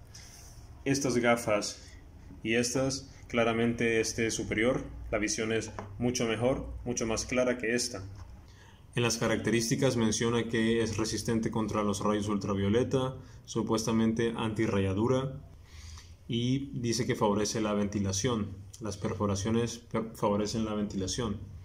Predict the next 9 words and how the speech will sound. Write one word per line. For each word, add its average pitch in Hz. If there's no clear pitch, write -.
Me 120
imagino 107
que 110
se 110
refiere 110
a 101
estas 117
de 104
acá. 101